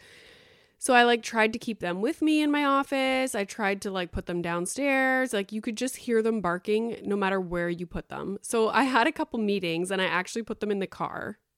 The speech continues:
in the driveway. And don't come at me. It was, like, the perfect weather to have your dogs be in the car. Cracked a window. It was, like, a fall breeze. You know, it was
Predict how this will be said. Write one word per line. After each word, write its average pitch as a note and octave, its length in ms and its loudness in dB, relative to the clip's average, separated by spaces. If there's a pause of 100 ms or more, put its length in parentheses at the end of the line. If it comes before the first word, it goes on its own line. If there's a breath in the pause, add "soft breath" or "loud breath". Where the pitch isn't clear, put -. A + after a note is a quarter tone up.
in F#3 160 -2
the F3+ 80 -2
driveway. - 600 -6 (400 loud breath)
And A3+ 360 4 (720)
don't G3+ 200 0
come A3+ 160 -2
at F3 140 2
me. G3 180 2
It G3+ 60 2
was, G3 140 -2
like, F#3 160 -2
the F#3+ 80 -6
perfect G#3 560 -4
weather F3 560 -4
to E3 440 -4
have D#3+ 220 -6
your E3 120 -6
dogs E3 580 -6
be F3 180 -6
in E3 80 -4
the E3+ 80 -4
car. E3 400 -6 (560 loud breath)
Cracked F#3 320 0
a G3 60 -2
window. C4 680 4
It A3 80 2
was, F#3 160 -2
like, F3+ 120 -4
a F#3 60 -10
fall G3+ 540 -4
breeze. G#3 840 -4
You F#3 100 0
know, F3 140 0
it E3+ 60 0
was F3+ 220 -2